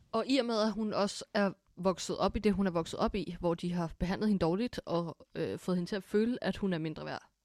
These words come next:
så er hun nok også, eller så føler hun nok også et eller andet sted, at hun ikke er så meget værd.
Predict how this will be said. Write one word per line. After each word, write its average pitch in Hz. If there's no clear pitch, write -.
så -
er 202
hun 226
nok 190
også, -
eller 170
så -
føler 277
hun 262
nok 160
også -
et 254
eller 254
andet 175
sted, 165
at 214
hun 202
ikke 202
er 220
så 202
meget 185
værd. -